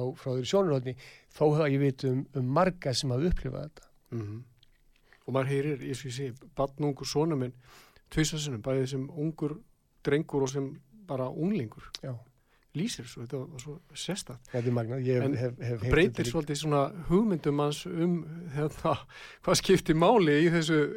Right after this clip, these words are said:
Speaker 2: þessari jarðvist, sko.
Speaker 1: Það, það, það, það eru, það er misjafnt hvernig við öllumst reynslu,
Speaker 2: Já.
Speaker 1: en þegar maður verður fyrir svona upplifun, þá breytist allt.
Speaker 2: Já,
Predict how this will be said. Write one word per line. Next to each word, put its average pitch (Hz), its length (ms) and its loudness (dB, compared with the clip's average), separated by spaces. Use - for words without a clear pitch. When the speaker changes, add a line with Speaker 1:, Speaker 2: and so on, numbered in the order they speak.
Speaker 2:
þessari 156 320 4
jarðvist, 185 400 4
sko. - 280 -10
Speaker 1:
Það, 113 360 -4
það, 123 320 0
það, 120 420 -2
það 123 280 0
eru, 123 200 0
það 131 80 -8
er 120 60 -2
misjafnt 131 360 2
hvernig 131 300 0
við 131 80 2
öllumst 139 340 0
reynslu, 139 480 0
Speaker 2:
Já. 139 140 2
Speaker 1:
en 117 180 -2
þegar 127 220 0
maður 123 380 2
verður 143 400 4
fyrir 135 280 0
svona 127 300 -2
upplifun, 131 540 -6
þá 127 200 -6
breytist 135 420 -2
allt. - 280 -12
Speaker 2:
Já, 120 120 -6